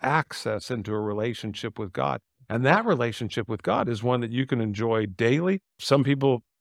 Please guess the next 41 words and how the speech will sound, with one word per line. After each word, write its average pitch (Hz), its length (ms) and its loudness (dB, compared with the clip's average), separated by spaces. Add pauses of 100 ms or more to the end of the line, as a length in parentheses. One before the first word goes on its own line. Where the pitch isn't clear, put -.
(220)
again, 120 380 0
you 110 100 -2
might 117 240 4
enjoy 117 340 2
it 117 60 2
on 113 120 2
a 107 80 -2
Sunday. 196 400 2
You 151 100 2
might 117 180 2
enjoy 117 360 0
it 113 60 -4
a 107 40 -4
Sunday 120 300 -2
and 113 80 -2
a 117 40 -2
Wednesday. 180 400 0
You 156 60 0
might 127 160 2
enjoy 120 300 0
it 117 100 -4 (300)
throughout 123 180 0
the 110 80 -6
course 135 300 -2
of 123 60 -4
the 110 60 -2
week. 180 300 0
You 120 140 -4
might 117 180 2
enjoy 113 240 0
it 110 100 -2
once 120 240 -2
a 117 60 -6
year. 160 240 0
You 131 140 -2
go, 123 80 -2
but 117 120 -2
you 160 120 2
can 208 140 2
enjoy 127 340 0
it. - 140 -4